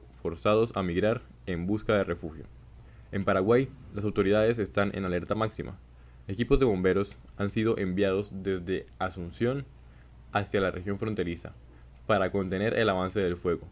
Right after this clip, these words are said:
que amenaza con extenderse a la Reserva Natural de Cerro Choboreca. La escasa visibilidad, producto del denso humo, ha dificultado las labores de emergencia,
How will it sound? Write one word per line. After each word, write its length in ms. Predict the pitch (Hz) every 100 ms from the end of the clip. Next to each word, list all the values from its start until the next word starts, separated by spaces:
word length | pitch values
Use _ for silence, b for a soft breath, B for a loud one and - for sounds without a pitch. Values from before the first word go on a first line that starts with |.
| - b b -
que 80 |
amenaza 400 | 104 98 110 120
con 160 | 135 120
extenderse 640 | 110 - 87 98 101 117 - - - -
a 140 | 98
la 140 | 87
Reserva 600 | 85 80 87 - 110 117
Natural 480 | 117 98 90 98 110 - - - -
de 140 | 85
Cerro 540 | - 107 107 120 110 - -
Choboreca. 680 | - 107 95 101 82 - - - B B B B
La 80 | 101
escasa 240 | 92 135
visibilidad, 640 | 156 139 127 101 92 98 98 - b b b b
producto 400 | - 98 101 131
del 160 | 123 98
denso 280 | 95 95 107
humo, 260 | 92 92 98 b b b -
ha 60 |
dificultado 720 | 131 135 123 98 101 101 104 - - - - - -
las 120 | 101
labores 360 | 98 87 90 101
de 80 | 98
emergencia, 460 | 92 113 104 78